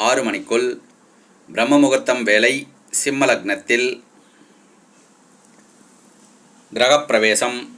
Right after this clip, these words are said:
செய்து கொள்ள வேண்டிய நட்சத்திரக்காரர்கள் பரணி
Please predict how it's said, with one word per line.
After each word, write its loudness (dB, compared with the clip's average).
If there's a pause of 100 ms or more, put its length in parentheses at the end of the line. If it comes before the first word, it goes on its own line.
(120)
செய்து 2
கொள்ள 4
வேண்டிய 0
நட்சத்திரக்காரர்கள் 0 (2750)
பரணி 2